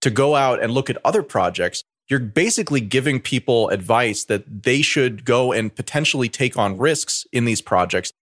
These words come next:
that they don't understand and which they may have a bad result with.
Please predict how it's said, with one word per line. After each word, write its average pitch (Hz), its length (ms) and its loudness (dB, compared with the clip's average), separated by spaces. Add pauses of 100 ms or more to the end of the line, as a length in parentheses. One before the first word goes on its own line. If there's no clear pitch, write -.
(120)
that 110 120 2
they 139 100 2
don't 147 240 0
understand 107 760 -2
and 113 160 -2
which 120 160 -2
they 113 140 2
may 117 160 2
have 113 180 2
a 98 40 -6
bad 90 220 2
result 139 400 0
with. - 140 -14